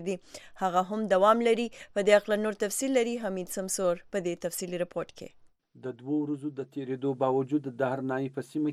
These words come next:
Speaker 2: کې اوس هم د کویلې په کانونو کې د دوو درنګانو مړي لا نه دي راایستل سوي. د هرنایي مرستیال کمشنر حبیب نصیر وایس اف امریکا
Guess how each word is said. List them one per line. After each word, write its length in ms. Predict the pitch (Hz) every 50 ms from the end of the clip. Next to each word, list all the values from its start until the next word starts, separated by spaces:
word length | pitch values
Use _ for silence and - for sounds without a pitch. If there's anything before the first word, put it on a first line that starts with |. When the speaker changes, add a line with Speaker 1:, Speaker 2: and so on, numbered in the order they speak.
| 147 -
Speaker 2:
کې 100 | 156 151 - - 127
اوس 180 | 131 135 135 - -
هم 100 | 147 151 151 147 _ _ _ _ 123 117
د 100 | 143 135 135 -
کویلې 360 | 135 131 123 131 147 147 147 -
په 40 | 135 135
کانونو 380 | - 131 131 143 147 151 156 151 143 -
کې 80 | 156 151 - _ - 113 127
د 120 | 139 127 120
دوو 180 | 123 135 151 156 147 127
درنګانو 500 | 135 139 135 135 127 131 131 131 139 135 139
مړي 220 | 147 151 151 151 147 147
لا 100 | 151 147 139 139
نه 120 | 151 160 139
دي 100 | 135 135 135
راایستل 420 | 131 127 123 - - - 139 131 -
سوي. 240 | - 143 139 135 135 135 - _ _ _ _ 117 117
د 100 | 131 127
هرنایي 400 | 127 127 131 135 135 139 147 156 151 151
مرستیال 500 | 139 127 131 127 - - 156 151 147 147 - -
کمشنر 420 | 135 131 120 - - 151 151 147 143 143 _ _ _ _ -
حبیب 340 | 135 135 127 135 139 123 127 131
نصیر 320 | 127 - - 156 156 147 143 139
وایس 180 | 139 135 135 - 135
اف 100 | 139 139 127
امریکا 360 | 131 127 123 - - 151